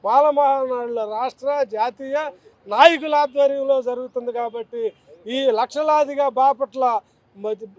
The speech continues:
మార్చి మూడవ తారీఖు సభకు తరలి వచ్చి,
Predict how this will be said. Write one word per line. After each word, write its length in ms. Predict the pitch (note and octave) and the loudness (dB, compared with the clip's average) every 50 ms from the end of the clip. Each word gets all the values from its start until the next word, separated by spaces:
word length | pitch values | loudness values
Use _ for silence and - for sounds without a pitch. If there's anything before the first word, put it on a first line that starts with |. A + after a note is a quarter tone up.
| G4 - - | -20 -20 -8
మార్చి 400 | G3 G#3+ B3+ D#4+ E4 - - D#4 | 0 4 6 6 6 6 2 -4
మూడవ 340 | C#4+ C#4 C#4+ C#4+ C#4+ C#4 C#4 | -4 -2 2 4 4 4 4
తారీఖు 420 | - B3+ B3+ B3 B3 B3+ A3+ A3 | 4 0 -2 -2 -2 -4 -4 -6
సభకు 420 | A3+ - - A#3 C4 C#4 D#4+ C4+ D4+ | -10 -8 -2 -2 -2 -2 -2 -6 -4
తరలి 420 | - C#4 C4+ B3+ B3+ B3+ B3 B3 | -4 -2 -2 0 0 0 0 0
వచ్చి, 360 | A#3+ A#3+ - - B3 A3+ G#3+ | -2 -2 -4 -6 -6 -6 -6